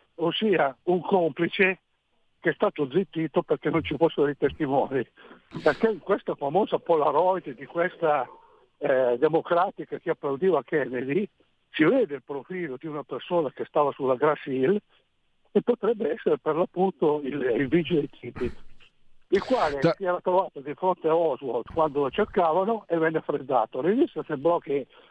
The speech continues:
Speaker 1: Oswald sparò per liberarsi, per scappare. In realtà forse sparò per tappare la bocca a un testimone che avrebbe potuto incastrarlo, che avrebbe avuto meno capacità di resistenza di quella che aveva dimostrato lui.
Speaker 2: Lorenzo, una cosa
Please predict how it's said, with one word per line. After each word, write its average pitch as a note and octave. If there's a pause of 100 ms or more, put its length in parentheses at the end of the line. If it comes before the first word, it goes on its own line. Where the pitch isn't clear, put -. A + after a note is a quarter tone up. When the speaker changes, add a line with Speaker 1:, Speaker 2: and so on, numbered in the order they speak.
Speaker 1:
Oswald G3
sparò E3
per C#3
liberarsi, D3+
per B2+
scappare. B2 (420)
In E3+
realtà A#3+
forse F#3+
sparò G3+
per -
tappare D3
la F#3
bocca D#3+
a -
un D#3
testimone E3 (340)
che -
avrebbe D3
potuto E3
incastrarlo, D#3+
che C3+
avrebbe C#3+
avuto D3+
meno G#3
capacità D3
di C3+
resistenza E3
di A#2+
quella C#3 (380)
che D3+
aveva C#3
dimostrato A#2+
lui. C#3
Speaker 2:
Lorenzo, E3 (500)
una A#2+
cosa C3+